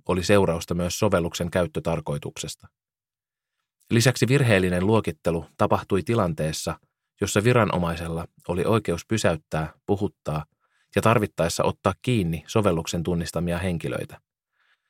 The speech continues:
Tästä seurasi, että esiin nousi syrjinnän lisäksi myös muita moraalisesti ja juridisesti merkityksellisiä, esimerkiksi virkavastuisiin ja viranomaisten toimintaan liittyviä kysymyksiä.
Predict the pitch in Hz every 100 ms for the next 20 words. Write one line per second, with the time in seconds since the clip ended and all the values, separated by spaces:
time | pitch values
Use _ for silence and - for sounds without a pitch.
0 | _ _ _ - 123 - 127 127 104 90
1 | 90 - _ - 101 117 127 123 98 95
2 | 92 98 131 127 101 92 90 101 98 90
3 | - 90 - 92 - 127 113 85 92 90
4 | 82 82 78 - 78 _ _ 95 104 117
5 | 95 85 78 82 - 82 90 80 78 78
6 | - 78 78 82 78 - _ _ _ -
7 | 98 101 98 92 - 107 120 101 82 87
8 | - 80 - 80 78 - _ _ _ 98
9 | 110 110 95 90 87 - 90 101 101 82
10 | 78 78 78 80 - 78 76 85 80 69
11 | - - -